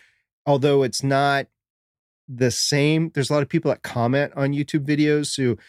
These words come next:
you can have a, a community there. And then there's the crowdfunding places as well that I will throw in there, like Patreon. I know there's more than Patreon, but Patreon's the one that I normally focus on.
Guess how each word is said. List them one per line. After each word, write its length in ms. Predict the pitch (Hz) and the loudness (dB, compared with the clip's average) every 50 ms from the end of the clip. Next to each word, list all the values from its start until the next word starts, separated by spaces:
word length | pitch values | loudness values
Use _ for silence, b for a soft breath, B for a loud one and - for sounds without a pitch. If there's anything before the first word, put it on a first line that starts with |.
| b b b b b | b b b b b
you 100 | - 135 | -6 -2
can 120 | - 143 135 | 0 0 2
have 180 | 135 131 113 | 2 2 0
a, 200 | 120 117 107 - - | -2 -4 -4 -6 -6
a 120 | 120 120 113 | -6 -6 -6
community 340 | - - 147 135 127 123 | -2 -2 0 2 2 2
there. 280 | 117 120 127 127 127 - | 2 0 0 0 0 -2
And 120 | 143 139 147 | -2 0 0
then 180 | 156 160 160 | 0 2 2
there's 360 | 160 160 151 151 147 139 - - | 2 2 2 0 0 -2 -4 -6
the 120 | - 127 | -8 -8
crowdfunding 1080 | - - - - 143 131 127 123 - - - - 139 135 131 123 110 98 90 82 82 _ | -8 -10 -6 -4 -2 -2 -2 -4 -8 -12 -6 -2 0 0 0 0 -2 -4 -6 -10 -16 _
places 640 | _ - 104 95 92 - - 98 95 90 - - - - | _ -10 -8 -8 -8 -10 -12 -12 -12 -12 -14 -14 -10 -6
as 180 | 117 113 101 95 | -6 -6 -4 -2
well 300 | 110 113 101 92 - - 117 | -2 -2 -2 -4 -6 -10 -10
that 160 | 107 101 95 | -8 -6 -6
I 80 | 104 95 | -4 -6
will 100 | 98 101 | -6 -10
throw 300 | - - 117 113 107 104 | -8 -6 -4 -2 0 0
in 180 | 104 104 107 | 0 -2 -2
there, 300 | 101 98 98 95 92 95 b b b b b b b | -2 -4 -4 -6 -6 -8 b b b b b b b
like 220 | - 117 110 101 - | -6 -4 -4 -4 -2
Patreon. 640 | - 135 117 107 - - 104 92 85 82 80 82 90 | -2 -2 -2 -2 -4 -8 -10 -10 -10 -12 -16 -8 -4
I 120 | 110 120 | -2 0
know 160 | 120 127 131 135 | 2 2 2 2
there's 180 | 139 143 117 | 2 2 4
more 240 | 143 147 143 139 131 | 4 4 4 4 2
than 100 | 127 113 | 0 -2
Patreon, 460 | - 123 117 101 - - 107 98 95 | -2 -4 -4 -4 -4 -6 -6 -6 -6
but 140 | 92 104 98 | -6 -8 -6
Patreon's 560 | - 127 113 101 - 120 113 107 104 101 - | -4 -4 -4 -4 -4 -4 -4 -2 -4 -6 -6
the 60 | 110 | -6
one 180 | 110 117 110 104 | -4 -4 -2 -2
that 160 | 104 98 95 | -2 -2 -2
I 100 | 101 104 | -2 -2
normally 400 | 113 107 101 98 98 98 101 98 | -2 -2 -4 -4 -4 -6 -6 -8
focus 400 | 98 - 107 101 95 - 110 - | -8 -8 -8 -8 -8 -10 -10 -8
on. 220 | 113 104 101 101 | -6 -6 -8 -8